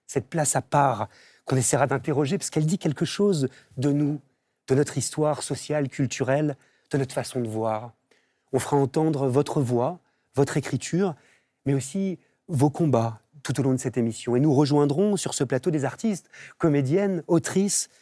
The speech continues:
je vous dis rien, pour préserver la surprise, pour nous aider à saisir cette œuvre, la vôtre, qui est aujourd'hui lue,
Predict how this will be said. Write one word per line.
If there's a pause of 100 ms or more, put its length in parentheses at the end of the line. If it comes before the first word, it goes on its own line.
(140)
je
vous
dis
rien, (260)
pour
préserver
la
surprise, (480)
pour
nous
aider (520)
à
saisir
cette
œuvre, (100)
la
vôtre, (320)
qui
est
aujourd'hui
lue,